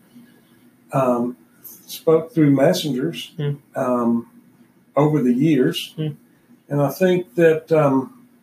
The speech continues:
Speaker 1: uh, that believers,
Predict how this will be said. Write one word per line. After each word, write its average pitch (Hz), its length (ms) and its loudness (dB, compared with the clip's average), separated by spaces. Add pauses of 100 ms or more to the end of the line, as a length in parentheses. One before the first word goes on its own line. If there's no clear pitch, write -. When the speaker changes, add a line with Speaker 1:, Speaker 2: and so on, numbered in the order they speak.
(480)
Speaker 1:
uh, 120 340 -16 (460)
that 143 440 0 (3000)
believers, 180 880 0